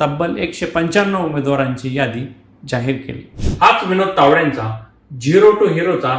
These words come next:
राजकीय प्रवास पाहूया. देवेंद्र फडणवीस आणि विनोद तावडे यांच्यात स्पर्धा. विनोद तावडेंसाठी हा प्रवास नक्कीच सोपा नव्हता. राजकीय चढ उतार त्यांनी भोगले. आपली राजकीय गाडी उताराला का लागली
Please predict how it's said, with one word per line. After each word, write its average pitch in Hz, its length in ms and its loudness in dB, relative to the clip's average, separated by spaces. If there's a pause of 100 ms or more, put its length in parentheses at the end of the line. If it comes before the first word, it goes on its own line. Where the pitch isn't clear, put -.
राजकीय 127 420 -2
प्रवास 123 320 -2
पाहूया. 110 360 -6 (280)
देवेंद्र 233 360 4
फडणवीस 196 540 -2
आणि 151 160 -4
विनोद 151 280 -2 (120)
तावडे 127 320 0 (160)
यांच्यात 123 280 -6
स्पर्धा. 113 500 -4 (320)
विनोद 202 300 2
तावडेंसाठी 175 560 0
हा 147 140 0
प्रवास 139 460 0
नक्कीच 131 440 -8
सोपा 123 240 -2
नव्हता. - 540 -8
राजकीय 135 420 -2
चढ 135 220 0
उतार 120 320 -2
त्यांनी 117 300 -6
भोगले. 120 360 -2 (260)
आपली 190 300 2
राजकीय 170 380 0
गाडी 160 300 2
उताराला 143 380 0
का 160 200 4
लागली 135 320 0